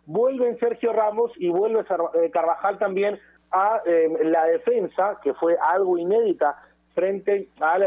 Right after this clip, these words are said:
Alavés cuando Lucas Vázquez, eh, comenzó ese partido de lateral derecho y estuvo Militao. Militao que tendrá trascendencia e importancia en el partido de Champions cuando el Real Madrid intente,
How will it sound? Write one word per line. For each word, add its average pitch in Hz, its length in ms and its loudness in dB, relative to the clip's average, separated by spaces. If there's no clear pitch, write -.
Alavés 175 500 2
cuando 175 300 0
Lucas 170 300 0
Vázquez, 170 380 -2
eh, 139 220 -2
comenzó 156 400 -2
ese 180 120 -4
partido 165 400 0
de 147 80 2
lateral 147 340 -2
derecho 175 480 -2
y 160 120 0
estuvo 185 400 0
Militao. 151 640 -2
Militao 156 500 0
que 170 120 0
tendrá 160 320 0
trascendencia 196 720 0
e 165 100 0
importancia 220 840 -2
en 240 240 0
el 208 120 2
partido 196 380 0
de 170 120 0
Champions 208 520 -2
cuando 156 320 0
el 147 60 -2
Real 160 220 0
Madrid 196 380 -2
intente, 180 800 -2